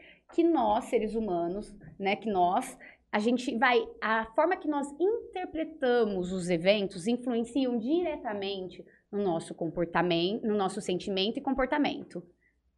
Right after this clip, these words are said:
Então, a forma que nós vamos interpretar todas as situações, elas vão interferir nos nossos sentimentos e comportamentos, porque os dois andam juntos. Sentimento e comportamento. Senti, me comportei. Então,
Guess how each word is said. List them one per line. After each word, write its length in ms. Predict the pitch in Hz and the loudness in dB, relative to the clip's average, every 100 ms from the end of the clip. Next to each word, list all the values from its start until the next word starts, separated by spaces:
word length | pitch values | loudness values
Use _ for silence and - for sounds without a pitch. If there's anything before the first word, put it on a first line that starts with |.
| _ _ _ - - | _ _ _ -10 0
Então, 220 | 240 262 | 6 6
a 160 | 269 | 4
forma 320 | - 294 370 392 | 6 6 6 2
que 100 | 294 | 4
nós 220 | 262 240 | 4 4
vamos 300 | 233 226 214 | 2 2 2
interpretar 1000 | 330 349 330 240 226 202 180 175 - - | 2 2 0 -2 0 6 8 8 4 4
todas 280 | 294 320 359 | 6 6 4
as 100 | 320 | 0
situações, 840 | 196 240 233 - 180 170 196 - - _ _ _ - | 0 4 4 4 2 2 0 -8 -20 _ _ _ 2
elas 240 | 240 247 | 4 4
vão 160 | 226 226 | 2 2
interferir 680 | 262 269 262 247 180 156 - _ _ - | 2 0 -2 -4 -4 -6 -8 _ _ -6
nos 180 | 185 175 | -4 0
nossos 300 | 175 175 - | 0 -2 -6
sentimentos 640 | 165 - 185 262 262 - - | -6 0 2 2 -2 -12 2
e 140 | 277 | 2
comportamentos, 640 | - 302 269 269 226 170 - | 4 0 0 0 0 -2 -8
porque 160 | - | -4
os 100 | 208 | -2
dois 200 | 190 220 | 2 2
andam 260 | 214 220 233 | 4 2 2
juntos. 500 | 190 185 175 - - _ _ _ _ | 0 -2 -6 -10 -20 _ _ _ _
Sentimento 440 | - 190 214 247 269 | -6 -4 0 -2 0
e 40 | |
comportamento. 520 | 277 269 277 254 175 | -2 0 0 0 0
Senti, 400 | - 247 247 339 | 0 0 2 0
me 120 | 339 320 | 2 2
comportei. 640 | 320 311 302 - - - _ _ _ - - | 4 4 4 0 -8 -10 _ _ _ -18 2
Então, 520 | 285 294 392 403 403 | 2 6 4 4 0